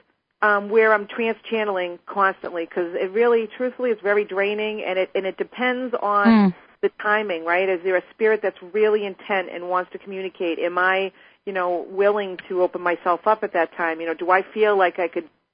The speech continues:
Speaker 1: in other words, hold that energy or contain that energy?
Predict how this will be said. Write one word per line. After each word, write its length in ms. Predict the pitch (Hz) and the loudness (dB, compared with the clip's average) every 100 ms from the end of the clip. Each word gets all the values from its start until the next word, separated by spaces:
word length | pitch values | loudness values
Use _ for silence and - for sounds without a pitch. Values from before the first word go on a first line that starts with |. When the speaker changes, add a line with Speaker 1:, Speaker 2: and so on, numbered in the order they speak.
| _ - | _ -8
Speaker 1:
in 80 | 214 | -2
other 180 | 208 190 | 0 2
words, 220 | 185 180 | 2 0
hold 320 | - 208 208 | 0 2 4
that 180 | 196 180 | 4 4
energy 400 | 180 202 180 156 | 2 -2 -4 -4
or 60 | 151 | -4
contain 480 | 170 - 196 196 | -8 -10 -8 -4
that 140 | 190 160 | -2 -2
energy? 420 | 160 156 165 156 | -4 -6 -8 -8